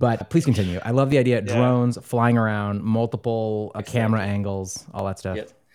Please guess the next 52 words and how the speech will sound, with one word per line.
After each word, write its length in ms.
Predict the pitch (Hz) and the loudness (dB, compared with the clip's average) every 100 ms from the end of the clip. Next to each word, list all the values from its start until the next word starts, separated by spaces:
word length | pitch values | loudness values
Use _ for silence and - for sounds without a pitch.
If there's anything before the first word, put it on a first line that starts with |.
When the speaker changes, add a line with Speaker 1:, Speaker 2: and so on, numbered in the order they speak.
| - _ | -20 _
Speaker 2:
So, 160 | - 139 | -18 -12
so, 180 | - 151 | -12 -8
so 160 | 151 | -2
one 220 | 143 151 151 | 2 2 0
thing 240 | 156 147 | -2 -2
I, 440 | 131 123 117 113 110 _ _ - | 0 0 0 -2 -10 _ _ -10
I, 500 | 117 113 113 110 110 107 | -6 -4 -4 -4 -8 -8
I 80 | 117 | -8
started 680 | 113 - 123 123 123 113 - - | -8 -4 -2 -2 -4 -10 -14 -18
recently 720 | 127 131 131 113 110 107 107 _ _ - | -14 -12 -12 -14 -14 -14 -16 _ _ -10
is, 180 | 117 113 | -8 -6
like, 200 | 113 - | -6 -2
I 100 | 117 | 0
have 160 | 120 127 | 0 0
an, 140 | 135 - | -2 0
I 80 | 131 | 0
have 100 | 143 | 0
a 40 | |
new 220 | 143 147 | -4 -4
drone. 420 | 143 120 107 101 101 - - | -4 -2 -2 -4 -12 -14 -10
I, 260 | 120 127 | -8 -6
I 40 | 127 | -8
can 180 | - 123 | -10 -8
get 120 | 117 | -8
it 140 | 104 | -6
later, 320 | 107 104 101 101 - _ - | -8 -6 -8 -12 -20 _ -6
but 100 | 135 | -6
it's 160 | 131 | -4
kind 180 | - 156 | -4 -4
of 80 | 135 | -4
like 160 | 131 | -4
a, 160 | 117 110 - | -4 -6 -10
a 80 | 110 | -8
very 300 | 127 143 147 | -4 -4 -4
special 720 | - - 131 - 131 120 120 _ _ _ | -8 -6 -6 -6 -8 -8 -10 _ _ _
drone, 540 | 120 113 113 123 160 - - | -4 -2 -2 -4 -8 -14 -10
which 540 | 117 113 107 - - _ _ _ _ _ - | -6 -4 -6 -14 -16 _ _ _ _ _ -8
not 340 | 131 143 - | -2 -2 -4
normally 480 | 135 139 151 156 135 | -2 0 2 0 -2
you 120 | 120 | -4
have, 220 | 120 120 | -4 -4
like, 200 | 117 110 | -4 -8
the 100 | - | -12
drone 300 | 98 117 113 113 | -12 -8 -8 -8
footage 480 | 113 107 104 - - | -12 -12 -12 -18 -16
wh-, 180 | 110 - | -14 -14
which, 260 | 107 - | -14 -16
which 200 | - 107 | -20 -16
go 120 | - 101 | -8 -6
like 240 | 98 95 | -6 -6
this, 240 | 101 - | -10 -10
right? 180 | 98 110 | -10 -10